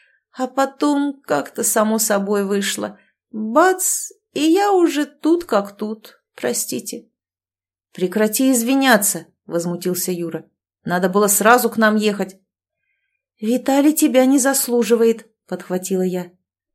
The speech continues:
«Такой мудак с возу, кобыле легче». «Это я, что ли, кобыла?» усмехнулась Агата. Я тоже фыркнула от смеха. Вечно умудрюсь ляпнуть,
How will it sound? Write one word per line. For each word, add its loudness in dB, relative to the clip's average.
«Такой 4
мудак 4
с 0
возу, 2
кобыле 2
легче». -2
«Это 0
я, 4
что 2
ли, 2
кобыла?» 0
усмехнулась -4
Агата. -6
Я 2
тоже 2
фыркнула -2
от -2
смеха. -4
Вечно 0
умудрюсь 0
ляпнуть, 0